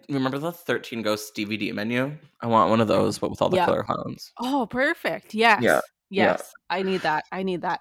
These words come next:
Speaker 1: <sighs>
Speaker 2: Oh, and
Speaker 1: We
Speaker 2: then
Speaker 1: get,
Speaker 2: they could have,
Speaker 1: yeah.
Speaker 2: like, cotton candy at the
Speaker 1: <gasps>
Speaker 2: premiere. Just, like,
Speaker 1: Oh my
Speaker 2: think of how
Speaker 1: God.
Speaker 2: beautiful.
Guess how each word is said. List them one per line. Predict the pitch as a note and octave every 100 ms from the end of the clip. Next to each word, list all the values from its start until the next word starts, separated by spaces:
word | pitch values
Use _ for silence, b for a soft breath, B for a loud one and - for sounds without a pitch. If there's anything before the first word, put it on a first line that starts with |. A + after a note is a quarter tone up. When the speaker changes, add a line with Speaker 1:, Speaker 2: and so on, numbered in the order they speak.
| -
Speaker 1:
<sighs> | - - -
Speaker 2:
Oh, | D#4+ C#4+
and |
Speaker 1:
We | D4+
Speaker 2:
then | D#4
Speaker 1:
get, | D#4
Speaker 2:
they | D#4+
could | D4
have, | C#4+ C#4
Speaker 1:
yeah. | C4+
Speaker 2:
like, | -
cotton | A#3 A#3+ C4+
candy | B3 A#3+ B3 B3+ B3+
at | B3 _
the | F#3 D3+ _ b b b
Speaker 1:
<gasps> | - G3
Speaker 2:
premiere. | G#3+ G3+ A3+ B3+ C4 B3+ C4
Just, | C4 E4 -
like, | F#4 F4+
Speaker 1:
Oh | -
my |
Speaker 2:
think | D4+ C#4+
of | G3+
how | - F3
Speaker 1:
God. | F3
Speaker 2:
beautiful. | E3+ E3 E3+ - D#3 D#3